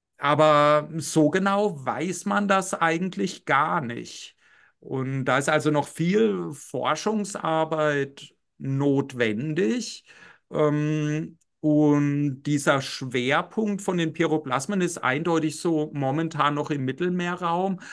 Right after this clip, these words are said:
Aber auch da verschiebt sich die Grenze immer mehr nach Norden, was wir ja bei vielen Erregern sehen. Wenn wir so an Babesia canis beim Hund denken, hatten wir ja letztes Mal schon so andiskutiert. Das ist so der klassische Erreger,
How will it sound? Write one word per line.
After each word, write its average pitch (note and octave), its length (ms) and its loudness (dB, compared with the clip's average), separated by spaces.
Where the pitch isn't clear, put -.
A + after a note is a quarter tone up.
Aber C#3+ 260 2
auch D3+ 160 2
da C3+ 400 2
verschiebt E3+ 520 -4
sich F3 200 -4
die F3+ 160 -4
Grenze E3+ 400 2
immer F3+ 260 4
mehr F#3+ 160 2
nach F#3+ 220 0
Norden, C#3 580 -4
was D3 220 -2
wir F3 80 8
ja D3+ 100 8
bei D3 180 4
vielen F3+ 420 2
Erregern B2+ 580 -2
sehen. C3 480 -6
Wenn C#3 180 4
wir D3+ 100 6
so D3 200 4
an C3+ 420 0
Babesia C#3 540 0
canis C#3 460 -2
beim B2+ 260 -4
Hund C#3+ 260 -2
denken, E3+ 520 -2
hatten C#3+ 180 0
wir C#3 100 4
ja C3+ 60 4
letztes C#3 400 0
Mal C3+ 180 2
schon C3+ 200 -6
so C3+ 160 -4
andiskutiert. E3+ 1000 0
Das D3+ 180 2
ist D3 140 -2
so D#3 220 6
der D3 240 2
klassische E3+ 720 0
Erreger, D3 720 -4